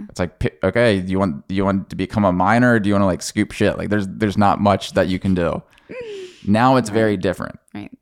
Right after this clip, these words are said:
Speaker 1: There's so many different things thrown at you from all different directions.
Speaker 2: Mm-hmm.
Speaker 1: And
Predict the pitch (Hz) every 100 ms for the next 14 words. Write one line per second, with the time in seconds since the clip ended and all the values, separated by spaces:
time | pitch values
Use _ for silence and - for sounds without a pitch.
0 | _ - 101 - 110 110 107 104 80 95
1 | 95 92 87 78 - 87 87 85 85 87
2 | 85 - - - - 220 208 196 196 _
3 | _ _ - 90 82 80 80